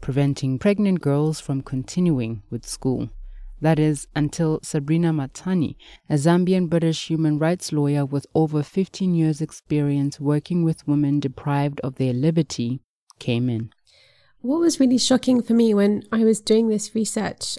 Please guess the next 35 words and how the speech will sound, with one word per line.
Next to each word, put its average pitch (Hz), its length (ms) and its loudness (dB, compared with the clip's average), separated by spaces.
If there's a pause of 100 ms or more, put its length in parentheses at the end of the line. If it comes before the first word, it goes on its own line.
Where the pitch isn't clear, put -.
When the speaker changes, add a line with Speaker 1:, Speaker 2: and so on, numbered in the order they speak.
Speaker 2:
and 226 180 2
working 214 500 2
with 202 220 0
Sierra 208 240 -2
Leone 208 220 2
activists 196 640 -4
was 214 160 0
just - 380 0
to 214 220 0 (440)
hear 220 260 -2
how 208 220 0
deep-rooted 220 1040 0
these 190 160 -4
prejudices 202 680 -4
were. 196 260 -2 (340)
I 226 120 4
mean, 226 260 4
women 240 420 4
and 254 240 2
men 226 220 2
would 214 160 0
say 220 220 -2
things 214 280 0
like, 202 240 -4
"If 214 200 -2
my 240 220 2
girl 214 360 -2
goes 214 300 2
to 220 100 -4
school 226 580 0
with 190 140 -2
a 226 80 2
girl 214 240 -4
who's 202 180 -2
pregnant, 196 500 -2